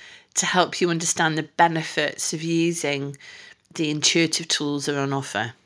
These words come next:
For me, potential is all about realizing your highest interests, your own highest interests, and those around you in any given moment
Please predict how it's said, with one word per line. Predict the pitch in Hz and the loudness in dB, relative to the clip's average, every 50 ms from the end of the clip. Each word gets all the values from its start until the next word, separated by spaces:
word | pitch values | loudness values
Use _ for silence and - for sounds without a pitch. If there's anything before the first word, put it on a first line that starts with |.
| _ _ _ _ _ _ _ _ _ _ _ _ _ _ _ _ _ _ _ _ _ _ _ _ _ _ _ _ _ _ _ _ - - - - - - - - - - - - - - - - - - | _ _ _ _ _ _ _ _ _ _ _ _ _ _ _ _ _ _ _ _ _ _ _ _ _ _ _ _ _ _ _ _ -20 -20 -20 -20 -20 -20 -20 -20 -20 -20 -20 -20 -20 -20 -20 -20 -20 -18
For | - - - 220 | -12 -2 0 2
me, | 214 240 277 285 240 185 160 156 160 170 170 - _ _ _ _ _ _ _ _ _ - - - - | 6 6 6 6 6 6 4 4 2 0 -4 -8 _ _ _ _ _ _ _ _ _ -14 -14 -10 -10
potential | - 196 - - - 220 226 226 226 - - - 180 170 | -6 -2 -2 0 4 4 4 4 4 2 2 4 4 2
is | 151 175 170 - | 0 0 -2 -2
all | - 180 190 190 | -2 0 0 2
about | 185 175 175 160 156 151 - - - 170 | 0 0 0 -2 -2 -2 -2 -4 -8 0
realizing | 190 180 180 185 180 175 165 160 151 147 147 147 143 - 143 131 135 135 131 151 - - - - - - - - - - - _ _ _ _ | 2 4 4 6 4 4 2 2 2 2 2 0 0 2 2 2 2 0 -4 -6 -8 -14 -18 -18 -18 -20 -20 -20 -20 -20 -20 _ _ _ _
your | 185 165 151 | 2 2 2
highest | 156 - - - - - 180 170 160 156 156 156 - 156 | 2 0 -2 -2 -2 2 4 4 6 6 4 2 0 -2
interests, | 151 147 147 - - - 131 131 131 - - - | -4 -4 -4 -2 4 4 4 4 4 0 -2 -2
your | 170 170 - - | -2 -2 -2 4
own | - 196 208 220 214 214 | 6 8 8 8 6 2
highest | 185 - 196 190 180 180 180 - - | -2 2 2 4 4 4 2 0 -2
interests, | 170 170 165 - - 147 143 147 156 - - - - - | -2 -2 -2 -2 0 2 2 2 0 -2 -8 -10 -6 -4
and | 175 160 156 160 156 | -4 -2 -2 2 4
those | 160 160 165 160 160 160 - - | 6 6 6 6 4 4 0 -4
around | - 151 151 160 151 151 151 156 160 147 - | -6 -6 -2 0 0 2 2 0 -2 -4 -2
you | - 131 127 131 | -2 -2 -2 -2
in | - - 147 156 | -2 -4 -6 -6
any | - - - 175 175 180 175 175 | -4 -4 -2 2 2 4 2 2
given | 170 - 170 160 165 156 156 156 | 2 -2 -2 -2 -2 -4 -2 0
moment | 151 156 156 151 151 143 135 120 120 - - - | 2 2 2 2 0 0 0 0 -2 -2 -8 -8